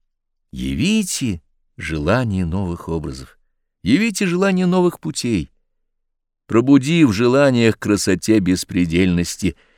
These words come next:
во всем, человечество пойдет без оглядки.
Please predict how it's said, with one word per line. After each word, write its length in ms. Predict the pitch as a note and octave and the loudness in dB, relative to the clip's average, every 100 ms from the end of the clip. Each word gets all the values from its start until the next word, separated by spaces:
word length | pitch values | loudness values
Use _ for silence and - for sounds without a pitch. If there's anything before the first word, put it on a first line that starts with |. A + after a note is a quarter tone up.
| _ _ | _ _
во 240 | C#2+ E2+ | -2 0
всем, 640 | F2+ - - G2+ B2+ G2 - _ _ _ _ _ _ _ _ | 0 -4 -2 2 4 2 -2 _ _ _ _ _ _ _ _
человечество 680 | - D#2+ D2+ D#2 - - | -10 -8 -6 -6 -8 -10
пойдет 400 | D2+ D2 C#2 - | -10 -8 -8 -8
без 240 | C2 E2+ E2+ | -6 -6 -6
оглядки. 640 | C#2+ C#2+ F2 F2+ - - | -8 -8 -10 -12 -18 -20